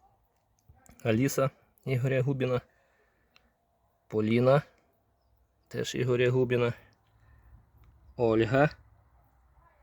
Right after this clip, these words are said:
та Рясний. Обільний.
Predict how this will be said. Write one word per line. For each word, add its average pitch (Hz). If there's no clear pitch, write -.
та 127
Рясний. 120
Обільний. 120